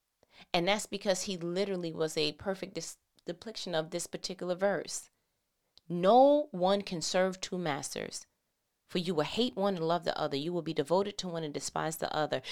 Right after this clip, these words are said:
So in case you're not really picking up what the Bible is saying, go ahead and continue with the next sentence. You cannot serve God and be enslaved to money. Because a byproduct of chasing money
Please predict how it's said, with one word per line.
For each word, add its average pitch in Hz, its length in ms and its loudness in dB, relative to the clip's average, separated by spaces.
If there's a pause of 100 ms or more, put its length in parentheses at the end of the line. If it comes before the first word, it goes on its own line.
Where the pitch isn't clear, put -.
So - 180 -2
in 135 80 -4
case 233 320 -4
you're 220 100 -4
not 190 260 -2
really 185 180 -2
picking 185 320 -8
up 170 60 -4
what - 100 -6
the 165 60 -4
Bible 170 360 -2
is 160 80 -2
saying, 160 460 -4 (100)
go 165 120 2
ahead 175 160 2
and 165 80 -4
continue 170 320 -6
with 165 100 -4
the 165 60 -4
next 180 260 0
sentence. 180 420 -6 (180)
You 160 120 -2
cannot 170 400 6
serve 214 300 2
God 170 260 8
and 160 140 0
be 156 120 -2
enslaved 156 500 0
to 165 100 -8
money. 139 400 -8 (1400)
Because 185 360 0
a 170 80 6
byproduct 196 1600 6 (1120)
of 170 220 6
chasing 202 580 -2
money 190 540 -2